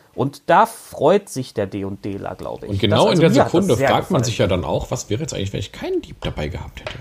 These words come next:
Speaker 2: Ja? Wie würde
Speaker 1: Ja,
Speaker 2: die
Speaker 1: eben,
Speaker 2: Szene
Speaker 1: genau.
Speaker 2: jetzt aussehen dann, ne? Und das weiß man ja dann
Speaker 1: Genau.
Speaker 2: erstmal gar nicht, weil das ist jetzt quasi der offensichtliche Weg. Ähm,
Speaker 1: Und,
Speaker 2: ja,
Speaker 1: äh,
Speaker 2: das
Speaker 1: so
Speaker 2: ist
Speaker 1: Sachen
Speaker 2: toll,
Speaker 1: wie
Speaker 2: das finde ich auch,
Speaker 1: Überreden,
Speaker 2: ja.
Speaker 1: Einschüchtern, Überreden und so, das ist ja auch alles da drin. Hm?
Speaker 2: Ja.
Speaker 1: Ähm, das, das ist wunderbar.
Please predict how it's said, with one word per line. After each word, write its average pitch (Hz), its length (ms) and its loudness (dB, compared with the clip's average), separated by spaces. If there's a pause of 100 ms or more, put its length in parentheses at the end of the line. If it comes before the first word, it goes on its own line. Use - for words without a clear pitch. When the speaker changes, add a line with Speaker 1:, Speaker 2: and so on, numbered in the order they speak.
Speaker 2:
Ja? 190 280 -2
Wie 110 240 4
würde 117 180 6
Speaker 1:
Ja, - 140 6
Speaker 2:
die - 60 4
Speaker 1:
eben, - 80 2
Speaker 2:
Szene 104 260 6
Speaker 1:
genau. 175 200 4
Speaker 2:
jetzt 98 100 0
aussehen 78 480 -2
dann, 76 200 -6
ne? 101 100 0
Und 233 200 2
das 131 120 2
weiß 233 200 4
man 87 80 4
ja 80 80 2
dann - 120 0
Speaker 1:
Genau. 220 120 4
Speaker 2:
erstmal - 240 -2 (180)
gar - 140 -8
nicht, - 180 -10
weil - 80 -2
das - 200 -2
ist 107 120 2
jetzt 110 160 0
quasi 107 220 2
der - 80 2
offensichtliche 101 580 -2
Weg. - 140 0 (640)
Ähm, 98 440 4 (140)
Speaker 1:
Und, 131 120 0
Speaker 2:
ja, 151 240 6
Speaker 1:
äh, 127 60 0
Speaker 2:
das 151 160 4
Speaker 1:
so - 40 4
Speaker 2:
ist - 80 4
Speaker 1:
Sachen 170 140 6
Speaker 2:
toll, 175 140 8
Speaker 1:
wie 208 40 4
Speaker 2:
das - 140 4
finde 151 160 6
ich 143 80 6
auch, - 120 8
Speaker 1:
Überreden, 170 300 4
Speaker 2:
ja. 104 140 0 (500)
Speaker 1:
Einschüchtern, 160 600 2
Überreden 131 460 2
und 123 120 -2
so, 139 100 0
das 180 160 0
ist - 180 -6
ja 220 120 -2
auch 254 160 -2
alles 107 280 -6
da - 100 -8
drin. - 200 -12 (240)
Hm? 190 120 0
Speaker 2:
Ja. 92 160 2 (400)
Speaker 1:
Ähm, 160 380 4 (520)
das, 190 200 2
das 226 180 2
ist 196 220 -2
wunderbar. 226 580 6